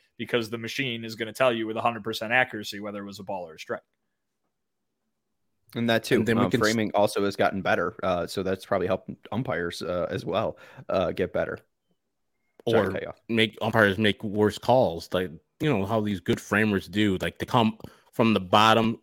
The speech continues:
Speaker 3: and lift up a bot-, a low strike to be a, a ball that was clearly a strike or clearly a ball to be a strike. So I kinda like that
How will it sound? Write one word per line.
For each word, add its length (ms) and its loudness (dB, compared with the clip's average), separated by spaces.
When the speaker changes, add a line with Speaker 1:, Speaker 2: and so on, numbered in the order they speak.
Speaker 3:
and 240 -4
lift 200 0
up 140 2
a 60 0
bot-, 300 0
a 80 -2
low 240 2
strike 480 2
to 120 -6
be 420 -2
a, 360 -2
a 120 -2
ball 320 6
that 200 2
was 300 2
clearly 340 4
a 60 4
strike 320 2
or 140 0
clearly 320 4
a 60 4
ball 300 2
to 160 -4
be 160 0
a 40 4
strike. 340 0
So 240 -2
I 160 2
kinda 300 2
like 360 0
that 320 4